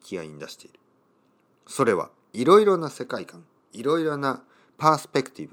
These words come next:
ブを一つの中に詰め込んで、それらを、えー、絡み合わせることによって何か新しい世界観が浮かび上がってくるような小説のことを総合小説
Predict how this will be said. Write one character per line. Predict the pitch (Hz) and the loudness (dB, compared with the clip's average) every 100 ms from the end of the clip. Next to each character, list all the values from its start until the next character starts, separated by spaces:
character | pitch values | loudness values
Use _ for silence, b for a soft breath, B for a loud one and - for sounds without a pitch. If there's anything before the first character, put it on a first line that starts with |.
| _ _ - | _ _ -10
ブ | |
を | 127 - | -8 -10
一 | - 165 | -8 -8
つ | 160 | -8
の | 95 95 82 | -12 -14 -12
中 | 98 117 90 | -14 -14 -14
に | 80 73 _ b b - | -18 -20 _ b b -8
詰 | 143 156 | -2 0
め | |
込 | 156 113 | 0 -2
ん | |
で、 | 76 - b b - | -4 -16 b b -10
そ | 143 | -4
れ | 170 175 | -2 0
ら | 110 | -2
を、 | 87 _ _ b b _ 95 | -4 _ _ b b _ -16
え | 85 | -16
ー、 | 82 | -14
絡 | 139 165 | -6 -6
み | 175 156 | -4 -2
合 | 143 | -2
わ | 143 | -2
せ | 131 | -4
る | 98 | -6
こ | - | -10
と | - | -18
に | 78 | -16
よ | 67 | -18
っ | |
て | _ 90 82 - b b | _ -12 -12 -12 b b
何 | 139 175 151 | -6 -6 -8
か | 92 82 | -12 -10
新 | 147 180 | -4 -4
し | 180 139 | -6 -10
い | 87 _ - | -10 _ -20
世 | - 101 | -16 -4
界 | 175 190 | -2 -2
観 | - 80 | -4 -12
が | 71 | -14
浮 | - | -6
か | 127 | -2
び | 131 120 | 0 -2
上 | |
が | 113 | -4
っ | - | -10
て | - | -14
く | - - | -18 -20
る | - _ b b b b b - | -20 _ b b b b b 0
よ | 180 208 | 6 6
う | 110 | 4
な | - - - | -6 -20 -20
小 | - 82 | -14 -14
説 | - 82 - - _ _ _ _ - | -14 -18 -20 -20 _ _ _ _ -16
の | 117 | -12
こ | 139 | -6
と | 143 214 | -2 0
を | 143 | 0
総 | 87 - 78 | -4 -10 -14
合 | 76 73 | -14 -18
小 | - 67 | -18 -20
説 | - - | -20 -20